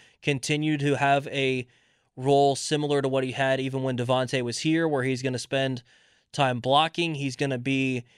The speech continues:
used in various roles that maybe aren't gonna result in him getting gaudy numbers, but he's gonna be an important part of this offense nevertheless. I'm excited to see what they can do.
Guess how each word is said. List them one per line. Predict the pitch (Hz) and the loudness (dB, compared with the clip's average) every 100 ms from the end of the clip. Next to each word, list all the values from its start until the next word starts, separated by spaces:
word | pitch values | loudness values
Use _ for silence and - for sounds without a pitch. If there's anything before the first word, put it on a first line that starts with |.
| _ - | _ -8
used | 139 156 151 147 | 0 2 2 0
in | 143 | -2
various | 127 143 147 143 131 135 | 0 2 2 0 -2 -2
roles | 139 139 143 135 | 2 4 2 0
that | 131 | -4
maybe | 135 143 139 135 - | -2 0 0 -2 -2
aren't | 147 143 | -2 0
gonna | 147 139 | -2 -2
result | 131 127 139 139 143 | -2 0 2 2 0
in | 139 139 | -4 -4
him | 131 139 | -2 -2
getting | 139 139 135 123 - _ 139 | 0 0 0 -6 -16 _ 0
gaudy | 139 135 135 | 2 4 2
numbers, | 135 151 185 196 - _ _ | 0 0 0 -2 -6 _ _
but | 143 | 0
he's | 147 139 | 0 2
gonna | 156 156 | 0 2
be | 160 | 0
an | |
important | 135 - 151 135 | 0 -2 -2 -2
part | 139 139 | 0 0
of | 127 | 0
this | 123 | -2
offense | 139 131 127 123 113 - - - _ _ _ | 2 2 0 -6 -6 -10 -12 -16 _ _ _
nevertheless. | 127 135 120 110 110 117 71 - - - _ _ _ - | -2 0 0 -2 -2 -2 -4 -12 -12 -16 _ _ _ -8
I'm | |
excited | 160 185 190 196 | 0 2 2 2
to | 180 | 0
see | 190 | 0
what | 180 | 0
they | 175 | 0
can | 156 | 0
do. | 160 143 | 0 -2